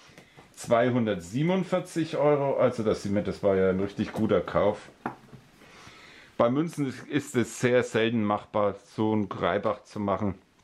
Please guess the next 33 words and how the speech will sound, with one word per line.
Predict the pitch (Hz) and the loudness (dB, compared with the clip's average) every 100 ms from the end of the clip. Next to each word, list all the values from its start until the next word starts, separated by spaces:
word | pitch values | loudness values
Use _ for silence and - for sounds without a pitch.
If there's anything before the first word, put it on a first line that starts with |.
| _ _ _ _ _ _ - _ - - - - - | _ _ _ _ _ _ -20 _ -20 -20 -18 -20 -16
Speziell, | - - 110 117 113 | -4 0 2 2 2
wenn | 110 | 2
da | 107 | 2
noch | 104 - | 0 -2
Silbermünzen | 113 110 107 107 101 98 | -2 0 2 0 -2 -4
und | |
so | 95 92 | -2 0
weiter | 90 90 | 0 -2
dabei | 87 - 82 85 | -4 -2 -2 -2
sind. | 92 | -2
Normalerweise | 90 85 87 87 87 85 - | 0 2 2 2 0 -2 -4
wird | 87 | -6
es | 85 - | -6 -6
viel | 90 92 87 | -4 -2 0
höher | 87 90 | 2 2
gesteigert. | 90 - 87 85 78 | -2 -2 0 2 0
Also | 110 - | -2 -4
das | 117 - | -6 -2
war, | 104 | -2
glaub | - 101 98 | 2 0 0
ich, | 95 | -2
ein | 95 - - - - - - - - - | -6 -6 -14 -20 -20 -20 -20 -20 -10 0
Glücksgriff. | 135 147 - - 139 - | 2 2 -6 -4 -4 0
Hier | 117 | 2
nochmal | 127 135 127 | 2 0 -2
ein | 123 | -2
fünf | 131 123 - - _ - - - - - - - - | 0 -2 -4 -20 _ -20 -20 -20 -20 -12 -8 -6 0
Reichsmark | 113 120 - - 117 113 110 | 0 0 -6 -4 -2 -2 -2
Hindenburg | 127 120 120 117 113 | 0 0 0 0 0
mit | 110 - | 0 -2
zwölf | 107 101 101 | 2 2 0
Komma | - 104 95 | -2 0 0
Gra-, | - - - 98 | -2 -10 -2 -2